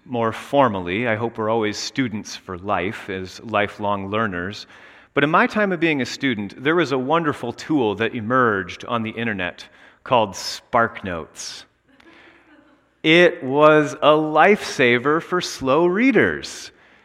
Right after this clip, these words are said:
Have to read a really long book for English class? No problem. SparkNotes has you covered. It'll tell you the main characters, the setting,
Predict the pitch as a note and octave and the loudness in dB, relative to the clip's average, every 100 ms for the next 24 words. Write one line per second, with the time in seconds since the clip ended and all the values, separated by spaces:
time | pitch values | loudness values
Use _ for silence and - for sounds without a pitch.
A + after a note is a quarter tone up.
0 | _ - C3+ - D3 D3 E3 D3 E3+ E3 | _ 0 0 0 -4 0 0 2 0 2
1 | E3 E3+ E3+ B2+ F#3 - D#3 D#3+ F#3+ G#3 | 4 4 2 2 2 2 -4 -2 0 0
2 | G#3 - G3+ A3 B3 - - - _ _ | -2 0 2 2 0 -4 -10 -18 _ _
3 | _ G2+ B2+ - - D#3+ A#2 F#2+ F2+ D#2+ | _ -4 -2 0 6 6 6 4 -4 -10
4 | D#2 D#2 - - - - E3 F3+ - A2 | -14 -18 -20 -16 -14 2 4 4 0 0
5 | A2+ C3 - - D3+ F3 C#3 D3+ F3 - | 0 -2 -8 -8 -4 -2 -4 -10 -8 0
6 | B2 E2+ D2+ D2 - - - - _ E3+ | 0 -2 -10 -12 -16 -20 -20 -20 _ 2
7 | E3+ D3 - E3 F3 F3 G#2+ G#2 C#3 D#3+ | 4 4 2 2 2 0 -2 2 2 2
8 | - D#3+ E3+ F3+ F3+ F#3 F3+ F3+ D3+ - | 0 2 4 2 0 -2 -2 -6 -12 -16
9 | F#2 - - E3+ F3+ F3+ F3+ | -14 -6 2 2 2 -2 -8